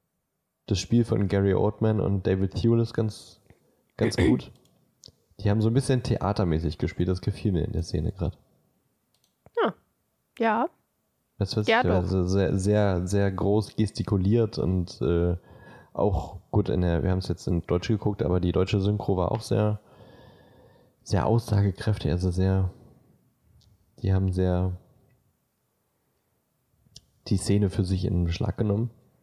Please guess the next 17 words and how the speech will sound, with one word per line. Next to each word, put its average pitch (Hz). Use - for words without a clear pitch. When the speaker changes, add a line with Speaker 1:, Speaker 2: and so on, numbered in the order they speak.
Speaker 1:
vor -
allem 92
Sirius, 113
also 90
Gary 92
Oldman 98
und 98
der 95
deutsche -
Sprecher. 107
Doch, 123
fand 117
ich 110
auch 104
gut -
gespielt -
grad. -